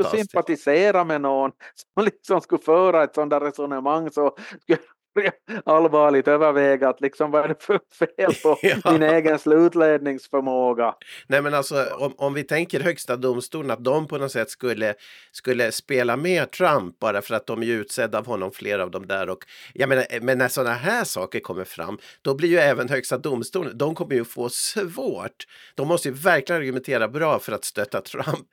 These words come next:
Speaker 1: Det är ju helt konstigt, alltså. Det, det blir en utmaning för, för när de ska granska kanske två fall.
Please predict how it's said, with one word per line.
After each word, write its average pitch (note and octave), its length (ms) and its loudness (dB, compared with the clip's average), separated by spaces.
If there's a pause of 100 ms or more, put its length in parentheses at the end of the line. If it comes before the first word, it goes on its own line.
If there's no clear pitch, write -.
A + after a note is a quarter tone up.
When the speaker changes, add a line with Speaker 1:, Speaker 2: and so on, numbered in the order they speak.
(240)
Speaker 1:
Det B2+ 60 0
är C#3+ 60 0
ju D3+ 100 -4
helt C3 280 -10
konstigt, C3+ 460 -4
alltså. G2+ 240 -6
Det, C3 180 2
det C3 160 -6
blir D3 140 -6
en D#3+ 80 -8
utmaning F3+ 580 0
för, G#2+ 300 -6
för A#2+ 180 -4
när A#2 160 2
de C3+ 160 -2
ska - 180 -8
granska G#2+ 360 -4
kanske C3+ 320 -2
två D#3+ 320 -2
fall. G2 340 -2